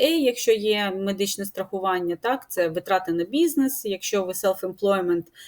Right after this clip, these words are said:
це чеки, квитанції, е, особистий облік, так, е, записи про покупки, оренду,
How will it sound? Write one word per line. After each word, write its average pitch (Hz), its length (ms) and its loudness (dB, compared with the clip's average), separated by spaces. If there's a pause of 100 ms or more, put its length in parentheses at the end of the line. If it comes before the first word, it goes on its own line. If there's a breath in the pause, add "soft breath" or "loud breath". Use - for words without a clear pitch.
(140 loud breath)
це - 120 -14
чеки, 302 360 0
квитанції, 190 800 0
е, 165 360 -6
особистий 214 580 -2
облік, 208 440 6
так, 240 360 -4
е, 170 220 0
записи 180 440 -2
про 170 280 -2
покупки, 220 560 -2
оренду, 175 680 0